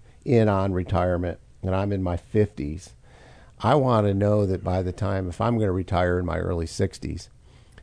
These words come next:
if I had to pick sort of a rule, which is probably a bad idea, I'd say you want,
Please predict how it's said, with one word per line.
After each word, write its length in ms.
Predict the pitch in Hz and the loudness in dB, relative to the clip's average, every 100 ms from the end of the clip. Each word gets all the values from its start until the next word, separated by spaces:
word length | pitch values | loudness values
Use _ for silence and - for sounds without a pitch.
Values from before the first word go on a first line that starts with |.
| - - - - | -20 -20 -6 0
if 140 | 123 | 4
I 80 | 123 | 4
had 140 | 120 | 4
to 60 | 104 | 0
pick 480 | - 127 - - - | 0 0 -2 -16 -14
sort 340 | - 95 98 | 0 2 4
of 100 | 90 | 2
a 60 | 92 | 0
rule, 360 | 92 90 90 | 2 2 0
which 200 | 90 90 | -2 -4
is 60 | - | -6
probably 320 | - 92 90 | 0 2 2
a 60 | 80 | 0
bad 240 | 85 85 | 0 2
idea, 460 | 85 82 92 90 87 | 0 -2 0 0 -2
I'd 120 | 87 | -4
say 140 | 92 | -4
you 180 | 90 98 | -2 -2
want, 220 | 95 95 | -4 -6